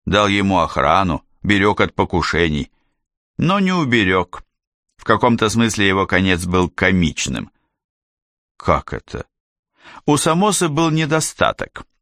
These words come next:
Я имею в виду один из многих недостатков, естественно. Он был жуткий бабник.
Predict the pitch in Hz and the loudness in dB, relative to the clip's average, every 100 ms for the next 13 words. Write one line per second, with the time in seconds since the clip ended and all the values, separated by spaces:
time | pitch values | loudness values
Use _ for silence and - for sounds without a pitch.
0 | _ _ _ 107 110 107 107 101 104 101 | _ _ _ 0 4 2 2 2 2 2
1 | 101 98 98 101 107 131 110 73 71 - | 2 2 2 2 2 2 0 -2 -6 -4
2 | 80 73 73 - 78 - 73 73 71 85 | -4 -2 -4 -2 -2 -2 -6 -6 -4 -2
3 | 78 - 76 76 - _ _ _ _ _ | -4 -4 -4 -4 -8 _ _ _ _ _
4 | _ 104 113 110 113 95 113 139 - 123 | _ 2 4 4 2 2 0 -2 0 2
5 | 98 85 64 - 50 - | 2 2 0 -6 -14 -16